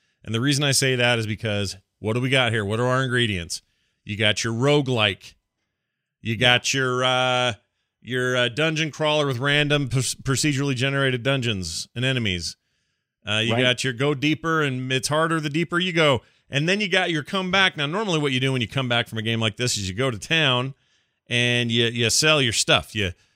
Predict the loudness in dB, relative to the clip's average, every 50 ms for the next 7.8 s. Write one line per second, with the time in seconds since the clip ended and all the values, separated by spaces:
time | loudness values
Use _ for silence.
0 | _ _ -6 -4 -2 -2 -2 -4 -4 -4 -4 -4 -4 -4 -4 -2 -2 -2 -2 0
1 | 0 0 0 0 0 0 0 2 2 2 2 0 0 0 0 0 0 2 2 2
2 | 2 2 2 2 2 2 2 0 0 -2 -2 0 0 2 2 2 0 -2 -4 -2
3 | -2 -2 0 -2 -2 -4 -4 -2 -2 -2 -2 -2 -2 -2 -4 -6 -4 -4 -2 0
4 | 0 0 0 0 0 0 0 -2 -2 -6 _ _ _ _ _ _ _ _ _ _
5 | _ -4 -4 -2 -2 -4 -6 -4 -2 0 2 2 4 2 0 0 -2 -2 0 0
6 | 0 0 0 -2 -4 -4 -6 -8 -12 _ _ -6 -2 0 0 0 2 0 0 0
7 | 0 0 0 2 2 2 0 0 0 0 0 0 -2 -4 -6 -10